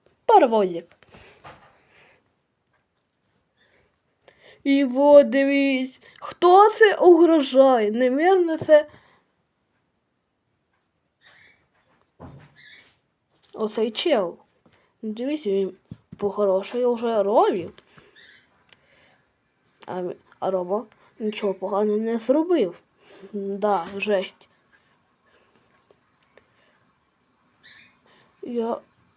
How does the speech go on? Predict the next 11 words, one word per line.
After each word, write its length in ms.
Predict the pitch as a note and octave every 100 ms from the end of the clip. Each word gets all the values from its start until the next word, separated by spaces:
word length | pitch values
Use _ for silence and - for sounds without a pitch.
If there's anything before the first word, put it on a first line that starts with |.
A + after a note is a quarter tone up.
| _ _
просто 760 | - A3+ A#3 B3 C#4 - - G#3
в 160 | G#3+
шокі. 640 | - - A#3+ A#3+ A3 - F#3+ - _ _ _ _ _ _ _ _ _ _ _ _ _ - - - _ _ _ _ _ _ _ - - _ _ _ _
Що 440 | - - C4+ C#4
я 140 | C#4 B3
тільки 540 | - A#3+ A3+ A3+ A3
що 240 | - A3
подивився? 880 | G#3+ G#3 G#3 G3+ G#3 G3 F#3+ - A3 - _ _ - _ _ _ _ _ _ _ _ _ _ _ _ - -
От 200 | A#3+ B3+
щас 480 | - C#4 D4+ D#4 C4+
він 200 | B3